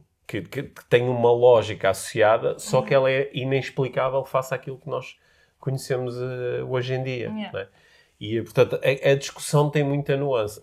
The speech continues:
Speaker 1: Aqui o que a mim me interessa mais é observar qual é o efeito que isto tem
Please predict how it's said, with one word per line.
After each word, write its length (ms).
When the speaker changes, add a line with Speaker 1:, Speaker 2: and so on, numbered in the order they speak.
Speaker 1:
Aqui 240
o 80
que 380
a 60
mim 220
me 80
interessa 380
mais 380
é 100
observar 760
qual 320
é 60
o 160
efeito 440
que 100
isto 280
tem 360